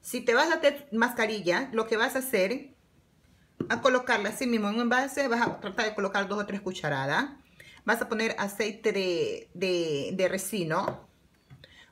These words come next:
Puedes poner aceite de almendra. O también puedes poner aceite de coco.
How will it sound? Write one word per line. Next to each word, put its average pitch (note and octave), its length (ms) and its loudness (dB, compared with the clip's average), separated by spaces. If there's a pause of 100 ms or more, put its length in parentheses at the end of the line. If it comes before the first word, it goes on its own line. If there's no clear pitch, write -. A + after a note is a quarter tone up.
(120)
Puedes A#3 180 2
poner G3 240 0
aceite G3+ 440 0
de F#3 60 0
almendra. F3+ 760 0 (760)
O C4+ 120 6
también G3+ 280 0
puedes G#3+ 160 0
poner G3 300 0
aceite G3+ 460 -2
de G3 180 -4
coco. G3+ 640 0